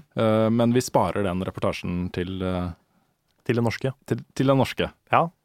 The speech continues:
Speaker 2: Jeg har jo fått med meg at det skal komme litt kule gjester der også.
Speaker 1: Mhm.
Speaker 2: Blant annet Brental Floss fra YouTube.
Speaker 1: Yes.
Speaker 2: Han har jeg fulgt med på siden sikkert to tusen og seks eller noe
Speaker 1: Mhm.
Speaker 2: sånt. Så, eh, får jeg mulighet til å intervjue han, så er jeg veldig solgt.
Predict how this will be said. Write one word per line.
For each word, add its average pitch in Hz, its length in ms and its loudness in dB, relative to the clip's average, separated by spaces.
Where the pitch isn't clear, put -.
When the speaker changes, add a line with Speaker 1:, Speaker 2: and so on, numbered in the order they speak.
Speaker 2:
Jeg 131 80 6
har 135 120 6
jo 196 200 4
fått 185 240 -2
med 123 60 2
meg 123 60 2
at - 40 -6
det 143 100 -4
skal 147 120 0
komme 120 180 2
litt 123 180 -4
kule 110 300 0
gjester 117 320 -4
der 107 240 0
også. 156 240 0
Speaker 1:
Mhm. 135 400 2
Speaker 2:
Blant 127 160 0
annet 113 520 -2
Brental 104 340 -2
Floss - 460 -6
fra 143 100 4
YouTube. 131 320 2
Speaker 1:
Yes. - 100 -16
Speaker 2:
Han 143 140 0
har 131 100 2
jeg 113 220 2
fulgt 107 200 -6
med 104 140 -4
på 107 440 -2
siden 107 540 -6
sikkert 110 300 -8
to 120 160 -4
tusen 107 320 -6
og 104 100 -6
seks - 640 -8
eller 151 140 2
noe 185 100 2
Speaker 1:
Mhm. 220 60 -6
Speaker 2:
sånt. - 60 -18
Så, 135 120 0
eh, 151 400 0
får - 160 0
jeg 147 80 4
mulighet 123 220 2
til 127 100 0
å - 20 -2
intervjue 139 220 4
han, 196 220 4
så 147 220 2
er 117 120 4
jeg 113 120 2
veldig 101 140 -2
solgt. 135 260 -2